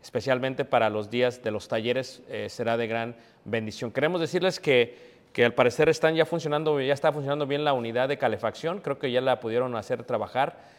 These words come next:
Eh, es posiblemente que tengamos que reemplazar toda la unidad, pero por ahora creo que este invierno, al parecer, vamos a estar bien, así que sigan orando. Este, Tony estuvo aquí al tanto, Juan están al tanto de ello,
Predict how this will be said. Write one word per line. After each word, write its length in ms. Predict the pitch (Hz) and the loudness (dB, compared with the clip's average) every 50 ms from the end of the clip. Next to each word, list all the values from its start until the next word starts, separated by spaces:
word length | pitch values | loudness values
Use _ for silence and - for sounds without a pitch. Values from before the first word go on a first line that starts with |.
| _ _ _ - | _ _ _ -8
Eh, 460 | - 107 107 110 107 107 117 - - - | -4 -2 -2 0 -2 -2 -4 -6 -8 -8
es 140 | 131 123 | -8 -8
posiblemente 580 | - 147 127 117 151 147 147 135 151 151 147 147 | -4 -4 -4 -2 2 0 2 2 0 -2 -2 -2
que 100 | 135 120 | -2 0
tengamos 420 | - 123 117 123 127 135 147 - | -2 -2 -2 -2 -2 -2 -4 -4
que 100 | - 135 | -4 -2
reemplazar 420 | 117 117 107 107 110 107 131 127 123 | -2 -2 0 -2 -2 0 0 0 2
toda 140 | 139 135 139 | 4 4 4
la 140 | 135 123 | 4 4
unidad, 380 | 113 110 110 107 120 147 170 - | 2 0 -2 0 2 2 2 4
pero 240 | - 131 113 107 104 | 2 2 2 2 0
por 240 | - - 117 117 113 | -4 0 2 2 4
ahora 320 | 113 117 123 139 143 143 | 6 6 6 6 4 2
creo 180 | 139 139 139 131 | 2 0 -2 -2
que 80 | - 127 | -4 -8
este 140 | - 143 | -8 -8
invierno, 400 | 120 113 123 123 120 131 127 120 - - - _ _ - | -6 -2 -2 -2 0 -2 -6 -6 -8 -14 -20 _ _ -4
al 100 | - 113 | -4 -4
parecer, 340 | 107 - 117 117 - 123 123 | 2 2 2 2 2 0 0
vamos 200 | 127 131 131 123 | 0 0 0 -2
a 20 | - | 0
estar 200 | - 127 120 117 | 0 0 2 2
bien, 140 | 131 131 | 0 -2
así 200 | 135 127 - 131 | -4 -4 -8 -10
que 100 | - 135 | -10 -10
sigan 240 | - - 131 131 123 | -8 -4 -4 -2 -2
orando. 320 | 120 117 120 131 147 165 160 | 0 0 -2 -2 0 -2 -2
Este, 380 | - - 113 101 - - 107 | -2 -2 -12 -10 -6 -6 -6
Tony 260 | - - 123 123 131 | -2 0 0 0 0
estuvo 240 | 123 - - 131 123 | -6 -6 -4 -2 -2
aquí 160 | 113 - 127 | -2 0 -2
al 80 | 117 113 | -4 -4
tanto, 320 | - 123 123 127 131 127 | -4 -6 -6 -4 -4 -4
Juan 220 | 113 - 120 120 120 | -4 -2 -4 -6 -6
están 180 | 117 - 123 | -4 -6 -6
al 100 | 120 110 | -6 -4
tanto 280 | - 120 120 117 117 117 | -6 -6 -6 -6 -4 -4
de 80 | 123 127 | -4 -2
ello, 180 | 143 170 185 | -4 -4 -6